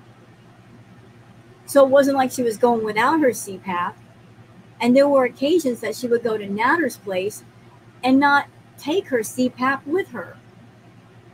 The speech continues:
And that's on her because that's a medical device. But it, it, obviously it wasn't that important to her. But she would make a big to-do about the C pap machine,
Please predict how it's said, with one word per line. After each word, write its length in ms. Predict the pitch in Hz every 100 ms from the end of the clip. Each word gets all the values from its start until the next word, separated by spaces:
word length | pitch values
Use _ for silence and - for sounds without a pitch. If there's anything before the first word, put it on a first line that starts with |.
| -
And 140 | 247
that's 280 | 254 330 -
on 200 | 277 233
her 200 | 240 294
because 320 | 240 214 214
that's 180 | 208 208
a 40 | 214
medical 520 | 196 190 - 196 190
device. 680 | 208 196 247 196 - - - - - - - - -
But 220 | 226 208 - - - -
it, 220 | - 254 254
it, 120 | - -
obviously 520 | 240 285 359 - 285
it 100 | 240
wasn't 280 | 226 240 220
that 120 | 214
important 520 | 208 - 269 320 254
to 100 | 196
her. 340 | 196 180 202 269 - - - - - - - - - - - - - - - - -
But 100 | 233
she 160 | 311
would 120 | 294
make 160 | 277 254
a 60 | 214
big 260 | 247 269
to-do 440 | - 208 277 277 240
about 300 | 220 214 214
the 60 |
C 260 | 208 - 311
pap 280 | 254 220 -
machine, 440 | 202 - 208 202